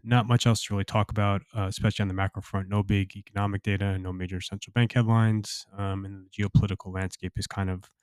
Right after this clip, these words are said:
relatively unchanged, um, over the last twenty-four to forty-eight hours. Um, three big events today. So A D I earnings before the open, another January end report, um, you know,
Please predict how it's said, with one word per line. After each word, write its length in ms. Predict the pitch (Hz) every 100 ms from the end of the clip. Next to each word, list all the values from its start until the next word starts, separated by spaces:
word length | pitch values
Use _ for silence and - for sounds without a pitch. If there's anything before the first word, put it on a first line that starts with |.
| _ _ _ _ _ _ _ _ _ -
relatively 520 | 127 120 127 110 110
unchanged, 960 | 113 110 101 - 113 107 101 98 - -
um, 400 | 90 95 95 95
over 140 | 95 95
the 80 |
last 280 | 92 92 -
twenty-four 640 | - 98 92 - 98 92 92
to 200 | 92 92
forty-eight 460 | _ 101 95 92 85
hours. 480 | 90 85 - - _ _ 101
Um, 460 | 101 98 95 101 _ _ _ _ _ _ _ -
three 200 | - 131
big 160 | 135 117
events 340 | 120 113 -
today. 540 | 120 113 113 110 104 -
So 160 | 104
A 120 | 117
D 140 | 117 117
I 120 | 117
earnings 260 | 113 110 107
before 240 | - 98
the 140 | 101
open, 420 | 139 135 123 117 -
another 240 | 117 113 104
January 440 | 107 107 107 104
end 120 | 104
report, 520 | 101 - 107 104 95 _ _ _ _ _ -
um, 400 | 104 101 98 101
you 100 | 104
know, 180 | 95